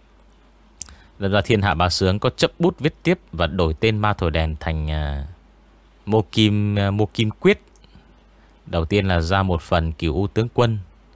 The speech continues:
Đó, xong rồi, à, đến Ma Thổi Đèn tập chín á, thì đang viết thì bị kiện. Bên kia kiện ngược lại rằng ông đã dùng từ, à, à, Mô Kim Hiệu Úy hoặc là các nhân vật ở trong truyện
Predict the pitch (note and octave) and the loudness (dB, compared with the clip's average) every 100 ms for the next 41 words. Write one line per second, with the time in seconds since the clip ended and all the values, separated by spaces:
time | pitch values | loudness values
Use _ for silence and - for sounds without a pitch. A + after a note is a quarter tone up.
0 | _ _ _ _ _ _ _ _ _ - | _ _ _ _ _ _ _ _ _ -20
1 | - G2+ - - - - - F2+ - - | -20 -20 -20 -20 -20 -20 -20 -20 -20 -20
2 | _ _ _ _ _ _ G2 F2+ F#2+ G2 | _ _ _ _ _ _ -4 -2 -2 -2
3 | G2+ F#2 F2+ F2 F2+ F2 F2 F2 G2+ C3 | -4 -2 -2 0 2 2 2 0 -2 -2
4 | A#2 A2+ A2 F#2 E2+ F#2+ - G#2+ D3 G#3+ | 0 2 2 0 0 -2 0 0 0 0
5 | F#3+ _ _ _ _ _ _ _ _ _ | -4 _ _ _ _ _ _ _ _ _
6 | _ F#2+ G2 A2+ A2+ E3 G2+ F2 F2+ - | _ 0 2 2 2 2 0 0 0 0
7 | A2+ - - - _ _ _ G2+ G#2+ - | 0 0 -4 -16 _ _ _ -4 -2 2
8 | G#2+ - A#2 G2 F2+ E2 D#2+ - F2 - | 0 2 0 0 -2 0 -2 -2 -8 -16
9 | _ _ _ _ _ - E2+ E2 E2 G2+ | _ _ _ _ _ -6 -2 0 0 0
10 | G2+ G2 G#2+ F#2 D#2+ - E2+ E2 E2 E2 | 0 -2 0 -2 -2 -2 0 0 0 -2
11 | E2 D#2+ - _ _ _ _ _ _ - | -4 -8 -14 _ _ _ _ _ _ -8
12 | E2+ F2 G2+ G#2+ - G#2+ G#2 G2 - G2+ | -6 -2 0 0 0 0 2 0 0 0
13 | G2+ E3 C#4+ C#4+ - - E2 E2 E2+ E2 | 0 0 -4 -14 -14 -8 -4 -2 0 -2
14 | D#2+ C#3 A#2+ G#2+ F#2+ - E2 G2+ G2+ - | -2 -2 -2 -2 -2 -2 -4 -4 -4 -2
15 | F#2+ | -4